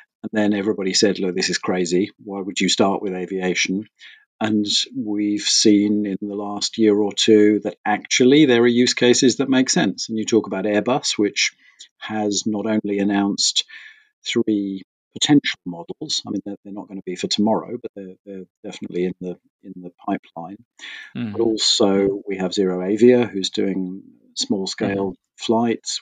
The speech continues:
Speaker 1: We have Universal Hydrogen, which has a, a link with Plug Power, and they are looking at replacing sort of the, the mid-scale flights. And if you look at what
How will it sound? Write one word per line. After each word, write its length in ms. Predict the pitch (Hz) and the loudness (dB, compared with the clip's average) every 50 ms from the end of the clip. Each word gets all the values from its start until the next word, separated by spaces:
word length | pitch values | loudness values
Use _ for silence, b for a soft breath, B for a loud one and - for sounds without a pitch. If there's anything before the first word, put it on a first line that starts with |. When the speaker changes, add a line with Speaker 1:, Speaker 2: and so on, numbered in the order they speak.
| - - | -10 -12
Speaker 1:
We 80 | 90 - 98 | -12 -10 -8
have 160 | 92 90 92 | -10 -10 -6
Universal 560 | 98 110 113 - 95 104 98 95 - 98 - - | -6 -4 -4 -2 -4 -2 -2 -2 -4 -6 -6 -4
Hydrogen, 640 | 120 123 - 127 120 - 131 131 127 127 120 117 110 - | -4 -2 0 -2 0 2 4 6 6 6 4 2 -2 -8
which 140 | 101 98 - - | -14 -14 -10 -8
has 120 | 95 95 - - - - | -8 -8 -8 -10 -14 -16
a, 40 | 92 | -16
a 180 | - _ 98 95 - | -16 _ -16 -16 -14
link 100 | 95 - _ | -16 -18 _
with 120 | _ - _ _ - | _ -20 _ _ -8
Plug 120 | 123 110 - _ _ - | -8 -8 -8 _ _ -12
Power, 360 | 117 113 113 113 110 110 95 90 | -10 -8 -6 -6 -6 -6 -8 -8
and 180 | 98 98 95 | -10 -8 -4
they 100 | 101 98 | -2 0
are 100 | 95 95 | 0 0
looking 400 | 98 101 92 - - 101 98 95 | 0 -2 -4 -4 -2 0 0 2
at 120 | 95 95 92 - | 0 0 -2 -6
replacing 840 | _ 113 101 - _ - 98 98 92 - - 104 95 92 95 92 87 - B B B B B B B _ | _ -14 -14 -14 _ -8 -6 -6 -4 -4 -4 -2 -2 -2 -2 -2 -4 -8 B B B B B B B _
sort 260 | - - - 95 - - | -20 -16 -16 -16 -14 -14
of 60 | 95 - | -16 -18
the, 60 | 92 - _ | -18 -18 _
the 60 | - | -10
mid-scale 540 | 98 104 104 - - - - 117 107 104 101 | -8 -6 -6 -6 -6 -4 -2 -2 0 0 -2
flights. 600 | - - - 110 104 104 104 101 - - - - - B B B B B B B B B B _ _ _ | -2 -2 -2 0 0 0 0 -2 -4 -10 -18 -20 -20 B B B B B B B B B B _ _ _
And 520 | - 117 113 113 113 113 113 113 113 113 113 - - B B B B B B B _ _ _ _ _ _ - | 0 2 4 4 6 4 4 4 2 0 0 -2 -2 B B B B B B B _ _ _ _ _ _ 2
if 260 | 131 110 - - - | 4 4 4 4 4
you 180 | 113 107 107 | 6 6 6
look 320 | 107 113 113 - - - - | 6 4 2 2 2 2 2
at 160 | 107 98 95 - - | 2 2 2 -2 -8
what 240 | 123 110 104 92 | -10 -8 -8 -10